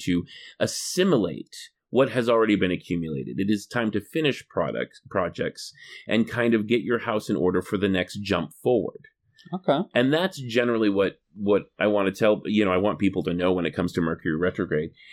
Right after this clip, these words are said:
Speaker 1: And some people go, "Oh, well, it's kind of interesting to s-, think of it that way, but I'd rather freak out,"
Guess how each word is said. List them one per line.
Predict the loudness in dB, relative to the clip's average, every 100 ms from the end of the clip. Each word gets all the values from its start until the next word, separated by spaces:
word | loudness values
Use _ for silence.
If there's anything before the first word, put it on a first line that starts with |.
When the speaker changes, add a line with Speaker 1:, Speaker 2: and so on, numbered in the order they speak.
| -20 -2
Speaker 1:
And | 0 2
some | 0 -2
people | 0
go, | 2
"Oh, | 2 4
well, | 2
it's | 0
kind | -2 0
of | 2
interesting | 0 0 0 0
to |
s-, | 0 -8 _ _ _ 0
think | 2
of | 4
it | 2 2
that | 2
way, | 2
but | 4 4
I'd | 4
rather | 2 2 -2
freak | -4 -2 2
out," | 2 0